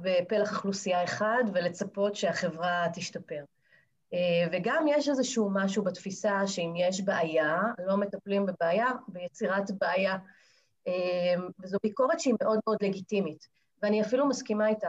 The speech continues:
ואני הייתי רוצה להגיד שאם היום, אה, היינו, הייתה לנו אפשרות לעשות מהלך, אה, מיידי ומשמעותי בתוך, אה, מערכת החינוך, שתטפל או תפנה או תלמד בצורה שוויונית,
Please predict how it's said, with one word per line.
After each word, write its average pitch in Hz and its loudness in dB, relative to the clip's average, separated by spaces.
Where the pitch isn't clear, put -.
ואני 202 2
הייתי 240 4
רוצה 220 2
להגיד 214 2
שאם 233 0
היום, 214 2
אה, 180 0
היינו, 226 4
הייתה 208 -2
לנו 247 4
אפשרות 185 -2
לעשות 214 -2
מהלך, 190 0
אה, 175 -2
מיידי 202 2
ומשמעותי 175 -2
בתוך, 214 -2
אה, 202 2
מערכת 180 0
החינוך, 220 0
שתטפל - -4
או 170 4
תפנה 220 2
או 175 2
תלמד 202 2
בצורה 190 -2
שוויונית, 208 -2